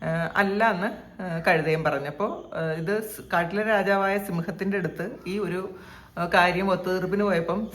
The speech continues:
സിംഹം എന്ത് ചെയ്തെന്നറിയാമോ? പുലിയെ ശിക്ഷിച്ചു എന്നുള്ളതാണ്. എന്തിനാണ് ഇത്രയും മണ്ടത്തരം പറയുന്ന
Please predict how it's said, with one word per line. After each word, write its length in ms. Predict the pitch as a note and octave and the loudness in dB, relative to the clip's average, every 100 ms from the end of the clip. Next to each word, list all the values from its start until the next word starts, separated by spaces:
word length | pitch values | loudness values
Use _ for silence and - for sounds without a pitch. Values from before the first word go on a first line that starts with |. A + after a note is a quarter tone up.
| - | -8
സിംഹം 460 | G3 F#3+ F#3+ A#3+ - A3 | -4 -2 0 0 0 0
എന്ത് 160 | F#3 G3 | 2 2
ചെയ്തെന്നറിയാമോ? 640 | F#3+ F#3+ E3+ D#3 C#3 C3 - - - - - | 2 0 0 -2 -2 -6 -10 -18 -20 -20 -10
പുലിയെ 460 | G#3 G#3+ A3 B3 A3+ - - - - - - F3 | -2 2 2 4 4 2 -6 -16 -20 -20 -16 -6
ശിക്ഷിച്ചു 360 | A3+ - F#3 F#3+ F#3 | -4 -4 -4 -2 -2
എന്നുള്ളതാണ്. 520 | F3+ F3 F3+ C#3 C3 - F#3 | 0 0 0 0 -2 -6 -2
എന്തിനാണ് 600 | F#3+ F#3+ A3 G3+ E3 E3+ - - E3 | 0 0 2 2 2 -2 -8 -14 -10
ഇത്രയും 420 | D#3+ F3+ F#3 A3+ A3+ | -2 0 2 2 2
മണ്ടത്തരം 480 | F#3 E3+ F3 F#3 G3+ | 2 0 0 0 0
പറയുന്ന 300 | F3 D#3+ | 0 -2